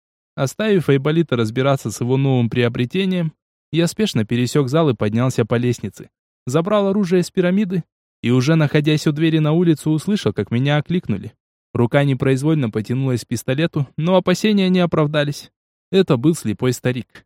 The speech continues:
Видимо, услышав, что я остановился, он сделал призывный жест. Я приблизился к нему, не понимая, какого хрена ему от меня потребовалось. Старик, видимо, чутко уловил мое настроение.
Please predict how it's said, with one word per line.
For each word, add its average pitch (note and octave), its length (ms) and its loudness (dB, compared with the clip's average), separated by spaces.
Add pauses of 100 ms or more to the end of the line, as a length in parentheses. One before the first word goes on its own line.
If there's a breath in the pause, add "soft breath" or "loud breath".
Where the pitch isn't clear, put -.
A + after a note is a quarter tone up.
(120)
Видимо, F3+ 400 0
услышав, E3 440 0
что - 160 -6
я D3 180 0
остановился, D3 640 -2
он B2 180 0
сделал C#3+ 400 0
призывный B2+ 460 0
жест. C3 320 -4 (480)
Я A2+ 240 4
приблизился B2+ 580 -2
к - 80 -12
нему, G#2 260 -4 (300)
не D#3 120 2
понимая, F#3+ 460 2
какого F#3 360 2
хрена G3+ 280 2
ему E3+ 280 2
от C#3 80 0
меня C#3+ 260 0
потребовалось. B2+ 800 -4 (360)
Старик, A#2+ 440 -2
видимо, D3 340 2
чутко - 300 0
уловил B2 360 4
мое A#2+ 220 4
настроение. A2+ 800 0